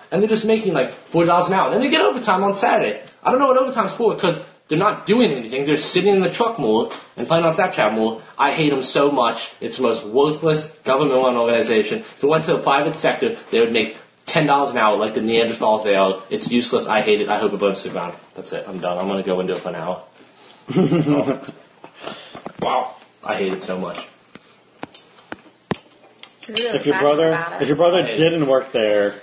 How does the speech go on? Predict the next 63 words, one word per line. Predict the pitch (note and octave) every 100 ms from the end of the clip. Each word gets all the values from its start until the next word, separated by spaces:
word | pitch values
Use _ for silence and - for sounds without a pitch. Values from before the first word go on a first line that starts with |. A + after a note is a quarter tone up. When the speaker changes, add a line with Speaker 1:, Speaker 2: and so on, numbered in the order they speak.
| - D3
Speaker 1:
No, | D#3+
I | D3
hate | C3+ A#2+
it. | G#2 -
Nope. | A#2 A2+ -
Speaker 3:
It's | A#2
Speaker 1:
Nope. | G#2+ G#2+
Nope. | A#2+ G#2 D#3+
Every | D3 E3+ E3
one | D#3+ D3+
of |
them. | D3+ C3 - -
They | D#3
all | D#3 F3
have | G3+ D#3
D | E3
U | C#3+ C3
Is | G#2+
too. | - G2+ - - -
Every | - C3 D3+
one | C#3+
of | F#3
them. | G#3+ G#3 - G3+ - E3+ - D4+ - F#4 -
Speaker 3:
<laughs> | E4+
Speaker 1:
Every | D#3+ D3+
single | - F3+ D#3+
one | D3
of | C#3
them | B2
had | B2 B2+
D | A#2
U | A2+
Is. | G#2+ -
It's | D#3+
like | E3
a | B2+
rite | C3 B2+
of | -
passage. | B2+ - B2+
Like, | D#3+
"Oh, | G3+
you, | E3 - -
you | C#3 D3+
wanna | D3 C#3 C3
work | D3 C3+
at |
Amtrak? | C3+ D#3 G#2+ G2+
Like, | A2+
we | G#2+ B2
see | - C#3+
you |
don't | B2 A#2
have | A2+
a, | G#2+ F#2+ A2
a |
D | G#2+ A2
U | A2
I. | A2+
That's | G2+ - -
too | G2+
bad. | G2+ F2+
Get | G2
out." | G2 F#2